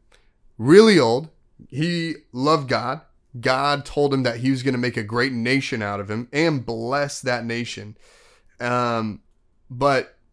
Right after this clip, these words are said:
he didn't have this son until he was old.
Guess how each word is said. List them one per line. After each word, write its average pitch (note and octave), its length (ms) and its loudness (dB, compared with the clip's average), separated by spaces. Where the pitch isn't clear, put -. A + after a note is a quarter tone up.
he B2+ 100 -6
didn't F#3 240 6
have C#3 340 2
this B2 200 0
son - 600 -2
until A2 280 -2
he G#2+ 120 -2
was F#2+ 200 -8
old. E2+ 360 -10